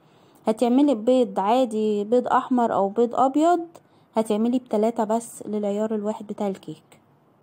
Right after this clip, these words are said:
لان ال-، البيض التاني بيبقى الزلال بتاعه اكتر من البيض البلدي، تمام؟ فاهم حاجه طبعًا في الحلويات الزلال بتاع البيض، كل ما يبقى اكتر كل ما ين-، ينجح معاكي الكيك اكتر،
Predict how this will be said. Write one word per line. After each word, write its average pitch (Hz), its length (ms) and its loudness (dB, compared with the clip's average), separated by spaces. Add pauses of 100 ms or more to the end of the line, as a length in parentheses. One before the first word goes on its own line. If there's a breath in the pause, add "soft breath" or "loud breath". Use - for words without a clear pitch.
(560)
لان 240 340 4
ال-، 202 1400 -2
البيض 214 320 2
التاني 277 640 4
بيبقى 240 520 0
الزلال 220 400 0
بتاعه 233 380 0
اكتر 269 380 0
من 220 160 0
البيض 220 300 0
البلدي، 175 460 -4 (200)
تمام؟ 262 460 4 (460 soft breath)
فاهم 262 440 4
حاجه 269 280 0
طبعًا 254 400 0
في - 80 -16
الحلويات 220 800 0 (240)
الزلال 214 420 0
بتاع 247 320 0
البيض، 220 360 -2 (1200 soft breath)
كل 277 240 6
ما 247 160 4
يبقى 240 300 2
اكتر 349 360 0
كل 262 260 -2
ما 233 100 0
ين-، 247 500 0
ينجح 220 680 0
معاكي 233 360 -2
الكيك 247 400 -4
اكتر، - 540 -12